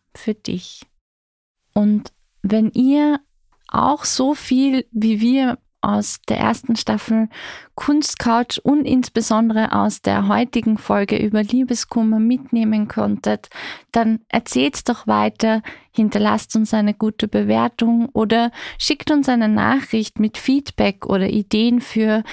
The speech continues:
Themen, die wir vielleicht in Zukunft miteinander behandeln können.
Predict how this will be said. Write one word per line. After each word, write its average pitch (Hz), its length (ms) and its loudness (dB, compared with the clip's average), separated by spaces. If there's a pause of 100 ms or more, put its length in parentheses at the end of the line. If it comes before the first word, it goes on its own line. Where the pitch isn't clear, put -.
(240)
Themen, 240 480 2
die 226 180 0
wir 226 280 2
vielleicht 247 460 -2
in 262 120 2
Zukunft - 680 -4
miteinander 202 560 0
behandeln 196 640 0
können. 180 480 -2